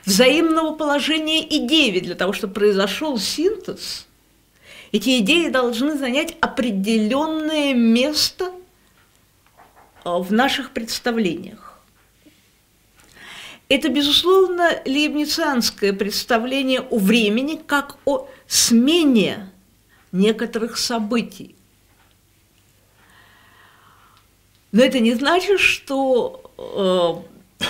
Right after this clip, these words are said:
это исключительно лейбницианский сюжет. Мы находимся, вот эти все отношения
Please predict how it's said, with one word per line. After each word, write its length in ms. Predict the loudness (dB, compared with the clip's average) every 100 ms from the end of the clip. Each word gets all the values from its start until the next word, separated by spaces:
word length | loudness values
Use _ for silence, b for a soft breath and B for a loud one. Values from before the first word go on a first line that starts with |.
| 0
это 280 | 2 2 0
исключительно 640 | 0 0 0 0 0 2
лейбницианский 1000 | 2 2 2 0 -2 -2 -2 -2 -6 -14
сюжет. 480 | -16 -16 -12 -12 -12 -16 -20 _ _ _ _ _ _ B B B B B B
Мы 400 | 4 4 4 0 0
находимся, 720 | 0 0 0 0 0 -2 -2
вот 120 | -2
эти 280 | -2 -2 -4
все 200 | -6 -6
отношения 960 | -6 -6 -4 0 2 0 -4 -10 -14